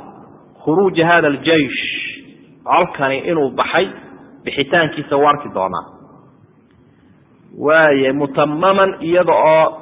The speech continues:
ah, la taam yeelay, oo dhammaystiran yahay colkani.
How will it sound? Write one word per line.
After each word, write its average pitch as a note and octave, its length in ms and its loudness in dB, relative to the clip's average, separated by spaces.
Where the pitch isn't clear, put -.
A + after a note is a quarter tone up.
ah, C3+ 320 2
la C#3 140 0
taam D#3 320 0
yeelay, B2 340 -2
oo B2 180 -10
dhammaystiran D#3 560 0
yahay C#3 200 0
colkani. G2 320 -2